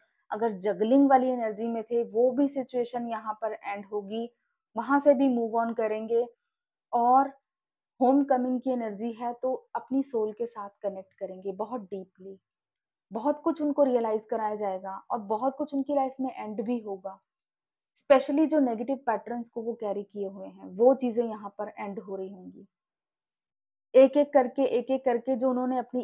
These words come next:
ईगो का एक महल बनाया हुआ था या अपनी ही जो thought process से वो चल रहे थे ना अब तक, वो सब एक एक करके यहाँ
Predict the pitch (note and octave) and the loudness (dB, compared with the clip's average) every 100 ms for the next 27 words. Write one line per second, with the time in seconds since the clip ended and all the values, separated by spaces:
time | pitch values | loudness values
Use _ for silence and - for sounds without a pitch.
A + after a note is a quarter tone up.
0 | A#3+ A3 B3 B3 B3 A3+ G#3 A3 G#3+ G3+ | -6 0 0 0 -4 -6 -12 -10 -8 -6
1 | F#3+ F#3+ F#3 G#3 G3+ G#3 A3 G3 G#3 A#3+ | -6 -6 -8 -6 -6 -6 -10 -4 0 0
2 | - - A#3+ C#4 C4+ D#4 D#4 - _ _ | -2 -6 0 0 4 4 4 -2 _ _
3 | _ _ _ _ - A#3 C4 A#3+ B3 B3 | _ _ _ _ -6 -2 0 4 4 4
4 | C4+ C4 C4 B3+ - C#4 C4+ C4+ A3 A3+ | 0 2 0 0 0 2 2 2 2 2
5 | A#3+ A3 B3+ - - G#3+ _ _ _ - | 0 -2 -4 -6 -8 -10 _ _ _ 0
6 | D#4 D#4 F#4 E4 D4+ D4 C#4+ B3+ A#3+ C4 | 0 6 6 6 2 0 0 -2 0 -2
7 | A#3+ G#3+ | -4 -6